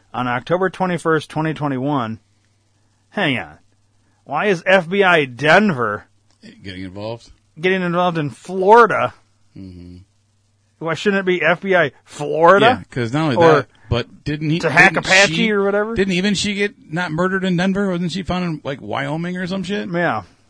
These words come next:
Speaker 2: Makes total sense.
Speaker 1: Or Utah,
Speaker 2: Well,
Speaker 1: I think
Speaker 2: I
Speaker 1: it
Speaker 2: think
Speaker 1: was. It was
Speaker 2: the,
Speaker 1: Utah.
Speaker 2: yeah. I think the Denver F B I is the only one that has dental records.
Speaker 1: Oh.
Speaker 2: Each state ha-, or each city has their own version, and their, Denver is dental.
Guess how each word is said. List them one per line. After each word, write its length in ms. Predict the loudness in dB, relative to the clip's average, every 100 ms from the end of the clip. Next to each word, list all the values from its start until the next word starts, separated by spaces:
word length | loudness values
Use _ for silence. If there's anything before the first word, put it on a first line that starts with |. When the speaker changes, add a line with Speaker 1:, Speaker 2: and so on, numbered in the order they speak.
| _ _ _ _ _ _
Speaker 2:
Makes 220 | -14 -14
total 220 | -14 -18 -18
sense. 340 | -20 -16 -6
Speaker 1:
Or 80 | -4
Utah, 540 | -2 -2 -4 -8 -4
Speaker 2:
Well, 140 | -2 -2
Speaker 1:
I 20 |
think 100 | -2
Speaker 2:
I 40 |
Speaker 1:
it 40 | -2
Speaker 2:
think 140 | -2
Speaker 1:
was. 80 | -2
It 80 | -2
was 100 | 0
Speaker 2:
the, 60 | 0
Speaker 1:
Utah. 460 | 0 -2 -4 -10 -12 -12
Speaker 2:
yeah. 240 | -12 -12 -16 _
I 100 | -8
think 160 | -8 -6
the 220 | -4 -4
Denver 680 | 2 2 4 2 2 0 -4 -8
F 180 | -6 -6
B 120 | -4
I 140 | -4 -4
is 120 | -6
the 120 | -10 -10
only 280 | -8 -6 -8
one 180 | -8
that 80 | -10
has 200 | -10 -10
dental 240 | -12 -12 -12
records. 560 | -14 -18 -20 -20 -20 _ _ _ _ _
Speaker 1:
Oh. 160 | -4 -4 _
Speaker 2:
Each 200 | -6 -6 -6
state 300 | -6 -6 -6
ha-, 120 | -8 -8
or 80 | -10
each 160 | -10
city 300 | -8 -8 -8
has 200 | -8 -10
their 180 | -14 -14
own 380 | -14 -12 -14 -14
version, 540 | -14 -14 -14 -20 -20
and 100 | -18
their, 200 | -14 -12
Denver 400 | -6 -6 -6 -8
is 80 | -10
dental. 380 | -12 -16 -16 -20